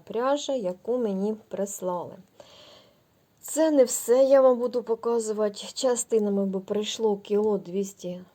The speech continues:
майже, мабуть, кіло двісті сорок. Але в основному це йде махер і трошки шкарпеткової пряжі. Що це? Це пряжа від чарівниць добра. Не встигла я одіслати посилочку, у них термінові збори.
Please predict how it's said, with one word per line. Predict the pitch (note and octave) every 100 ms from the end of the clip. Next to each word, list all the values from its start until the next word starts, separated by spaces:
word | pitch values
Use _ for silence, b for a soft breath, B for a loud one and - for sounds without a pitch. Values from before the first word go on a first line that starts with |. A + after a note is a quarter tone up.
| _
майже, | G3 F#3 F3+ F#3 F3 -
мабуть, | F#3+ F#3 F3+
кіло | - G3
двісті | F#3+ F3+ F3+ -
сорок. | F#3 - C4 D4+ D4+ B B B B B
Але | G#3 G#3+
в | F#3+
основному | F#3+ F#3+ G3+ A#3+ D4
це | C#4+ G#3 G#3+
йде | G3 F#3+
махер | F#3 G3 C4 C#4+ -
і |
трошки | G3 G#3+ B3 - -
шкарпеткової | - F#3 F#3+ - G#3+ G#3 G#3
пряжі. | G3+ F3+ E3+ F3+ F#3
Що | - A3+ A#3+
це? | - G3 F3+ E3+ B B B B B B _
Це | - B3+
пряжа | A3 G3+ A#3 D4 D4
від | G3 A#3 A#3
чарівниць | G#3 G3+ G3 A3 A3+
добра. | - G3+ F#3 E3+ E3+ F#3 B B
Не | G#3 G3+
встигла | G3+ - A#3+ G3+
я | F#3 G3
одіслати | F3+ F3+ - G3 F#3
посилочку, | F#3 - C4 D4+ D4+ - G#3+
у |
них | G#3 G#3
термінові | G3+ F#3+ F#3 G3 G3+ F3
збори. | F3 F#3+ G#3+ C4 C#4